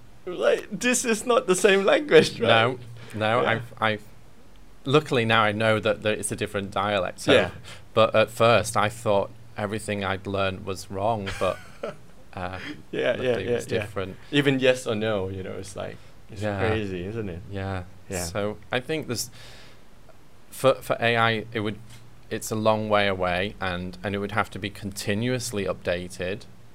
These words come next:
Speaker 2: Um,
Speaker 1: Uh-huh.
Speaker 2: and then as well, like, the tone you use,
Speaker 1: Yes.
Speaker 2: how is that gonna be picked up?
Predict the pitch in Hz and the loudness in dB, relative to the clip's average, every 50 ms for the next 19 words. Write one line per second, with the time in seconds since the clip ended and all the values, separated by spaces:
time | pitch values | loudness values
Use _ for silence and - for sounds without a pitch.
0 | - - - 90 90 90 92 90 95 95 95 - - - - - - - - - | -14 -10 -8 -6 -6 -4 -6 -6 -8 -10 -12 -14 -16 -18 -18 -18 -18 -20 -18 -18
1 | - - - 104 104 104 104 107 110 104 - 127 127 127 120 120 120 120 - 120 | -8 -4 -2 -2 0 0 -2 -2 -4 -4 -2 0 0 0 0 -4 -8 -8 -6 -6
2 | 113 113 - - 110 123 123 120 110 107 107 104 - - - - - - - - | -6 -6 -6 -2 2 4 4 6 4 4 0 -4 -8 -14 -18 -18 -18 -18 -18 -18
3 | - - - - - - - 104 104 107 104 101 - - - - - 110 104 - | -18 -18 -18 -18 -18 -12 -8 -4 -4 -4 -4 -6 -12 -16 -18 -10 -8 -8 -8 -6
4 | - - 107 98 95 95 104 110 110 113 120 127 123 127 131 139 156 175 214 214 | -8 -2 0 0 0 0 0 -2 -2 -4 -4 -2 -2 -2 -2 -2 -2 -2 -4 -4
5 | - - - - - - 101 95 - - 120 113 113 113 110 107 101 - 107 101 | -6 -8 -10 -10 -6 -6 -6 -6 -4 -4 -2 0 0 0 -2 -4 -4 0 0 0
6 | 101 - - 123 123 120 123 131 - - - 143 - - - - 151 175 - | 0 0 -2 -6 -4 -4 -4 -8 -8 -8 -8 -8 -8 -8 -4 -2 -2 -2 -2